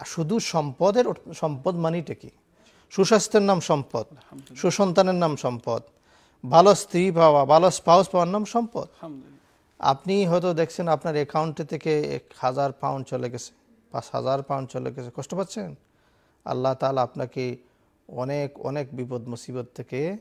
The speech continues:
Speaker 1: কি করবেন? রেহাই দিয়ে দিবেন, যেগুলোতে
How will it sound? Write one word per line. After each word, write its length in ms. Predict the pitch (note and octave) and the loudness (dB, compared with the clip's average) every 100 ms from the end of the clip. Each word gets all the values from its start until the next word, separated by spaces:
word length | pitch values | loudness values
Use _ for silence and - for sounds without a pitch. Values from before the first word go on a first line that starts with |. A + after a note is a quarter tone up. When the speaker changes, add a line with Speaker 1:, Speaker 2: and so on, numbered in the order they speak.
| _ | _
Speaker 1:
কি 120 | - C3 | -14 -8
করবেন? 500 | B2+ A#2 A#2 B2+ D3+ C#3+ | -6 -6 -8 -10 -14 -14
রেহাই 280 | A#2+ B2 B2+ | -10 -6 -6
দিয়ে 160 | A#2 A#2 | -6 -6
দিবেন, 300 | A#2 A#2 A2+ | -6 -8 -6
যেগুলোতে 840 | B2 C3+ C#3 D3+ D3+ D#3+ D#3 | -6 -4 -4 -4 -4 -2 -2